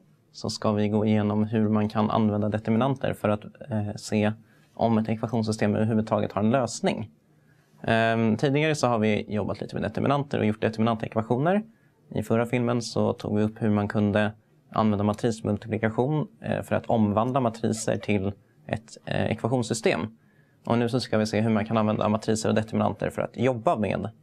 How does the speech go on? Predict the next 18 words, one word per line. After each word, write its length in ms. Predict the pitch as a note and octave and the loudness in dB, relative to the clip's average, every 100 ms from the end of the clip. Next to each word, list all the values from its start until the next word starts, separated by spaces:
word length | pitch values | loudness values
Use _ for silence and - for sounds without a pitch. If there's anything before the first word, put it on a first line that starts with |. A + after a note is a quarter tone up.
| _ | _
eh, 200 | - - - _ - | -10 -8 -10 _ -8
ekvationssystem 720 | A2 - A#2 - - - - | -8 -6 -8 -6 -6 -6 -6
istället. 580 | - A#2 A2 - - - _ _ _ - - - - _ _ _ - - | -2 0 2 -2 -8 -20 _ _ _ -18 -16 -18 -20 _ _ _ -20 -2
Ehm, 480 | A2+ B2 C3 C3 - _ _ | 2 2 2 0 -4 _ _
<clears throat> 320 | - D3 B2+ - | 0 0 -2 -2
så 240 | - C3+ | 0 2
den 420 | C3+ C3+ C3 A2 | 2 2 0 0
allmänna 360 | - C#3 D3 D#3 | 0 2 4 2
frågan 280 | D3+ A2+ G#2+ | 2 2 4
här 180 | A#2 D3 | 4 4
är 140 | A2 | 4
då, 140 | G#2 | 2
när 500 | G2+ A#2+ B2+ A#2 A#2 | 2 2 2 0 -2
kan 220 | - A2+ G#2+ | 0 2 2
ett 100 | G#2+ | 2
ekvationssystem 640 | A2 A2 A2 A2+ G#2+ G#2 | 0 0 -2 0 0 2
lösas 420 | A2 G#2 B2 A#2 | 2 0 -2 0
överhuvudtaget? 880 | G#2 G#2 G#2 - C3 C#3 - - - | 0 2 0 2 2 2 -2 -6 -20